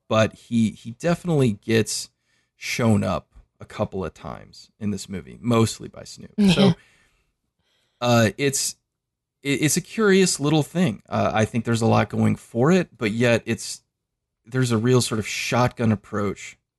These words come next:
Speaker 1: to the storytelling that I, I think sort of keeps it from being elevated from a, "Well, this is Sunday afternoon, I don't really have anything else going on, I've got an hour or two, sure," to being like, "Oh, this is a must watch, like, you have to see this movie."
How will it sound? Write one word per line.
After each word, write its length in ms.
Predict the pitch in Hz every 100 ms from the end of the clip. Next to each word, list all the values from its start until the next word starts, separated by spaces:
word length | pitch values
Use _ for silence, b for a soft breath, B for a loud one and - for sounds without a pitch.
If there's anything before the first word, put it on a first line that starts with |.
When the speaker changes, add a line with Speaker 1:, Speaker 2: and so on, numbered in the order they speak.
| -
Speaker 1:
to 80 | 104
the 60 |
storytelling 840 | - - 104 95 - 85 69 65 - _ _ _ _ _ _
that 500 | 107 113 104 101 - -
I, 160 | 104 85
I 120 | 110
think 280 | - 110 101
sort 180 | 110 104
of 100 | -
keeps 340 | - 117 -
it 100 | 110
from 220 | - 107 104
being 260 | 104 98 -
elevated 640 | 107 107 101 95 80 76
from 300 | - 113 104
a, 200 | 92 95 _ _ _ _ _
"Well, 100 | -
this 180 | 214 196
is 100 | 165
Sunday 340 | - 139 131 120
afternoon, 540 | 117 113 113 117 113
I 80 | 110
don't 200 | 110 - _
really 240 | 110 110
have 220 | 104 120
anything 260 | 113 104 104
else 180 | 107 -
going 240 | 104 104
on, 400 | 107 107 104 107 - 67
I've 160 | 120 113
got 220 | 110 107
an 100 | 101
hour 280 | 98 101 101
or 120 | 98
two, 520 | - 104 101 196 202 - _
sure," 580 | - - - - - _ _ _ _ _ -
to 120 | 123
being 300 | 113 107 104
like, 240 | 104 98 -
"Oh, 120 | 113
this 180 | 113 113
is 100 | 104
a 40 | 101
must 340 | 90 82 -
watch, 260 | - - -
like, 160 | -
you 120 | 117 104
have 300 | - - _
to 100 | -
see 240 | - - _
this 140 | _
movie." 360 | - 73 _